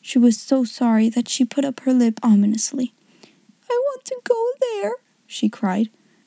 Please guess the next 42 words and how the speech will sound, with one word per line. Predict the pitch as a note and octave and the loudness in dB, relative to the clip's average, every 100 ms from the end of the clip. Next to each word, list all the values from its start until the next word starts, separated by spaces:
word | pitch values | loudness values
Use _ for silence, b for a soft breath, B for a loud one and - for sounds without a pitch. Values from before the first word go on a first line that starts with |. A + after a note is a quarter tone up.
| - | -8
"I | C5 B4 B4+ _ _ b b b b - | -4 -2 -4 _ _ b b b b -8
haven't | D5 C5 B4+ C#5 | -4 -4 -4 0
any | D5+ C#5+ D5 D#5 | 0 0 -6 -2
mamma | C5+ C5 C5+ A#4 B4 | -2 -2 -4 -4 -4
in | B4 B4+ | -6 -6
this | C#5 | -6
school." | - - C5+ B4+ C5+ D#5 _ _ _ _ _ _ | -8 -6 -4 -2 -4 -8 _ _ _ _ _ _
Sarah | - - B3 F3+ F#3+ | -6 -2 0 0 -4
saw | - F#3+ | -2 0
the | F#3+ | 0
danger | G3 G#3+ B3 F#3+ | 4 6 4 0
signal | - F#3+ F#3+ G#3 - | -4 -2 -2 -2 4
and | A#3+ | 4
came | - C#4 B3+ | 4 2 2
out | G#3+ | 0
of | G3 | -2
her | G#3 | -2
dream. | F#3+ - B3 G#3+ _ b b b b b | -2 -2 -4 -4 _ b b b b b
She | - A3 | -2 0
took | - A3+ - | 2 2 2
hold | A3+ A#3 | 0 2
of | A3+ G#3+ | 2 0
the | G#3+ | -2
chubby | - G#3+ G#3+ | 0 2 4
hand | A3 G#3+ A3 | 4 2 2
and | A3+ A3 | 0 0
pulled | - C4+ | 0 -2
her | C4+ C#4 | -2 -4
close | - D#4+ - | -4 -2 -2
to | - C4+ | -2 0
her | B3 | 0
side | - G#3+ A3+ | 0 -2 0
with | B3+ | 0
a | B3+ | 0
coaxing | - D#4 - - A3+ | -4 -8 -4 4 6
little | G#3+ G3+ F#3+ | 6 4 -2
laugh. | G3 A#3+ - - b b b b b E4 | -6 -8 -12 -20 b b b b b -4
"I | G#4+ | -2
will | G4+ B3+ | 2 2
be | A3+ | 6
your | G#3+ | 6
mamma," | G3+ F#3+ G3 | 6 4 2